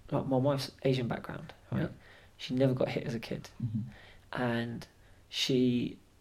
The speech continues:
Speaker 1: and her brothers lived at home till whatever age.
Speaker 2: Yeah.
Speaker 1: And although it wasn't the case of her, 'cause, you know, she married a white man,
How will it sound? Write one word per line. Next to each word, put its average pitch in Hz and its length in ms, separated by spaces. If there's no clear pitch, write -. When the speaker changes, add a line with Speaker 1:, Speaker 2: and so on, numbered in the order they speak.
Speaker 1:
and 127 200
her 127 100
brothers 117 520
lived 123 240
at - 80
home 117 220
till 113 200
whatever 117 400
age. 139 340
Speaker 2:
Yeah. 104 160
Speaker 1:
And 127 300
although 135 260
it - 60
wasn't 135 260
the - 60
case 120 260
of 120 80
her, 113 200
'cause, - 360
you 131 100
know, 117 80
she - 140
married 120 200
a 113 40
white 113 220
man, 135 300